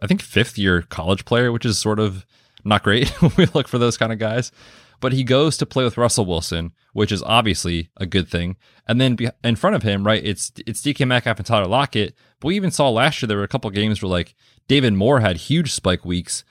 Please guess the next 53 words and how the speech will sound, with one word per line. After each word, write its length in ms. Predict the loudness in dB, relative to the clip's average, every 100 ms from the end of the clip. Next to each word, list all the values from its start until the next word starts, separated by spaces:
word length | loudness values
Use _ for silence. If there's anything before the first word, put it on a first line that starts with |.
| _ _
And 200 | -2 2
this 120 | 2
could 140 | 2 -2
be 140 | 0
the 120 | 0
David 260 | 2 0 0
Moore 200 | -2 -4
situation 520 | -6 -8 -6 -4 -6
of 100 | -2
last 280 | 0 -2 -4
year. 220 | -6 -6 _ -10
In 80 | -6
the 100 | 0
eighteenth 360 | 2 2 -2 0
round, 180 | 0
I 60 | 0
don't 260 | 2 2 2
want 220 | -2 -2
Dwayne 240 | -4 -2
Eskridge 480 | -2 -4 -2 -6 -6
to 100 | -10
be 380 | -2 0 0 -2 _ _ -4
a 80 | 0
wide 220 | 2 2
receiver 320 | 0 -2 -4
one. 280 | -2 0 -2
I 140 | 2 2
want 180 | 2
him 120 | 0 -2
to 60 |
have 340 | -2 0 0 -2
three 260 | _ -4 -2
or 160 | -2 -4
four 440 | -6 -4 -2 -4 _ _ _
huge 360 | 0 2 2
spike 320 | -2 0 0
weeks. 320 | -2 -6 -8 -14 _ _ _ -20 -4
And 80 | 0
that's 160 | 0
all 180 | 2 2
you're 120 | 4
asking 340 | 2 0 0 -4
for, 200 | 0 -2
for 240 | 0 -4
win 260 | 0 0 2
rates 340 | 0 -2 -8 _ _ _
for, 260 | -2 -2 -4
for 140 | -6
guys 280 | 2 4 4
going 200 | 0 -4
this 160 | -4 -4
late. 180 | -6 -2
So 240 | -4 -4